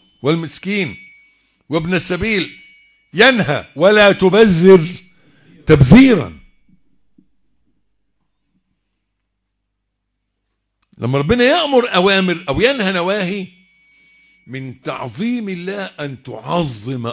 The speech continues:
أمر الله. وادينا المثال ده كتير قبل كده زمان، إنك أنت لما بتتكلم مع، آه،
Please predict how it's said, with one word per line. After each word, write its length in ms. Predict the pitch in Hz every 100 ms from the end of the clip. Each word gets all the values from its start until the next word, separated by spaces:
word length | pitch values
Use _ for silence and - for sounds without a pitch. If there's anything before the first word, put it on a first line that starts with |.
| -
أمر 360 | 131 127 95 95
الله. 320 | 82 78 71 _ _ _ _ _ _ _ _ _ _ _ -
وادينا 420 | 117 107 175 185
المثال 440 | 160 127 - 165 143
ده 80 |
كتير 520 | 127 - - 175 175 -
قبل 220 | 117 104
كده 240 | 143 131
زمان، 460 | 104 101 107 135 190 _ _ _ _ _ _ _ _
إنك 220 | 139 139 185
أنت 220 | 170 165
لما 200 | 143 131
بتتكلم 680 | - 131 - 165 165 139
مع، 320 | 131 120 120 - _ _ _ _ _ _ _ _ _ _ _ _ _ _ _ _ _ _
آه، 420 | 117 107 101 92